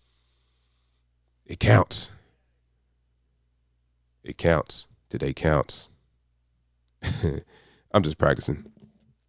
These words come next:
I'm just practicing. Podcasters, I love y'all. Y'all listening.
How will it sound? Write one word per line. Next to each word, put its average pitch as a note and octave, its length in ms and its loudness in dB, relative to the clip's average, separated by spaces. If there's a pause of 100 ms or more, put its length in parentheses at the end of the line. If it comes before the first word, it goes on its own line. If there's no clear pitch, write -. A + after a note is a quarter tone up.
(320)
I'm D#2+ 80 -10
just D2+ 180 -8
practicing. D2+ 520 -2 (400)
Podcasters, D2+ 600 2
I D2 60 -2
love D2 220 0
y'all. D2 260 0
Y'all D2 200 -4
listening. D2 440 -4